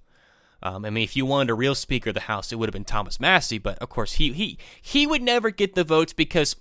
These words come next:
he's the right person for the job, because he doesn't want the job. So whoever doesn't want the job is the one who should have the job, right?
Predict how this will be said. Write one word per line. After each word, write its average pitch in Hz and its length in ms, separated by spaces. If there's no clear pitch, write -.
he's 185 280
the 156 100
right 135 260
person 127 320
for 107 180
the 101 80
job, 98 300
because - 380
he 185 180
doesn't 175 300
want 147 220
the 123 80
job. 110 360
So 170 140
whoever 269 280
doesn't 214 500
want 170 260
the 156 80
job 143 360
is 135 120
the 135 80
one 123 200
who 113 100
should 117 240
have 127 400
the 107 100
job, - 380
right? 147 320